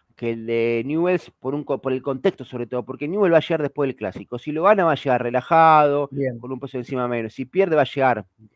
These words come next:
Speaker 1: sin confianza, destrozado, lleno de críticas, las piernas le van a pesar el doble. Entonces, el contexto para Racing es ideal, ¿eh? Si yo tengo que elegir jugar contra Newell's o Central, lo voy a hacer siempre después de un clásico, siempre, ¿eh? Siempre porque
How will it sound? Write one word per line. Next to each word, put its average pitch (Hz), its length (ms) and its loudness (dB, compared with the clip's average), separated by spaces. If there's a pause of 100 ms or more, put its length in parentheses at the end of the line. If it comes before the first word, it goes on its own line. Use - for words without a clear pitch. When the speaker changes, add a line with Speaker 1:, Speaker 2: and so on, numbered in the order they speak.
(460)
Speaker 1:
sin 147 220 -12
confianza, 156 640 0
destrozado, 151 760 -2 (320)
lleno 151 280 -4
de 131 440 -8
críticas, 143 580 -2
las 117 160 -6 (220)
piernas 143 220 -2
le 123 40 -2
van 127 120 -2
a 123 40 -4
pesar 117 260 -6
el 120 80 -4
doble. 151 360 0
Entonces, 143 280 -6
el 135 80 -4
contexto 156 680 -6 (260)
para 131 160 0
Racing 160 220 -2
es 123 160 -10
ideal, 123 320 0
¿eh? 120 220 -8
Si - 160 -18
yo 175 160 -10
tengo 170 140 -4
que 147 60 -4
elegir 147 240 -4
jugar 139 160 -4
contra 123 280 -8
Newell's 175 540 -2 (360)
o 113 120 -10
Central, 160 340 0
lo 170 60 0
voy 151 60 0
a - 20 2
hacer 127 160 -6
siempre 165 380 -4
después 135 240 -4
de 123 140 -2
un 107 120 -12
clásico, 123 520 -2
siempre, 113 580 -2
¿eh? 117 80 -12
Siempre 175 420 -2
porque 117 460 -2